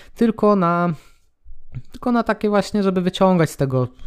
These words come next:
co, z tego, co jest wokół nas, jakieś złe, jakieś trochę wykrzywione, coś pozytywnego.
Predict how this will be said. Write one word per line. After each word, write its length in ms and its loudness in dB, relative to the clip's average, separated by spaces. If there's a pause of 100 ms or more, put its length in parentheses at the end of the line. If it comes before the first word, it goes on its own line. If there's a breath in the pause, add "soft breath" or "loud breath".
(120)
co, 320 -6
z 120 -12
tego, 220 0
co 160 -2
jest 220 0
wokół 260 -2
nas, 380 0
jakieś 400 -4
złe, 360 4
jakieś 260 -2
trochę 240 -4
wykrzywione, 600 -2
coś 180 -8
pozytywnego. 760 -2